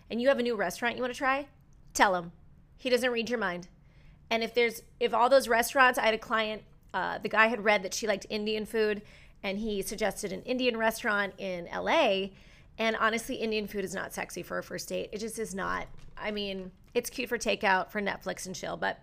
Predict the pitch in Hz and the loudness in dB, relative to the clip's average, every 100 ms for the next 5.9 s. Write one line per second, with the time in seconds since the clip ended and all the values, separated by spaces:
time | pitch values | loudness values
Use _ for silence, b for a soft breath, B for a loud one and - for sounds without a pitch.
0 | - - 262 240 233 240 269 - 370 277 | -14 0 2 4 6 8 8 6 2 4
1 | 254 254 220 185 240 226 202 220 359 - | 4 4 2 2 0 2 4 4 2 -4
2 | - b b - - 247 - 240 269 269 | -20 b b -8 0 2 4 4 6 6
3 | - 262 247 214 196 208 240 254 247 196 | 8 4 4 4 8 6 4 0 0 2
4 | 185 175 226 - 202 196 190 208 240 233 | 0 0 -4 0 2 2 2 0 0 -2
5 | 254 262 220 - 285 330 196 - - | -4 -4 -6 2 8 8 6 0 -10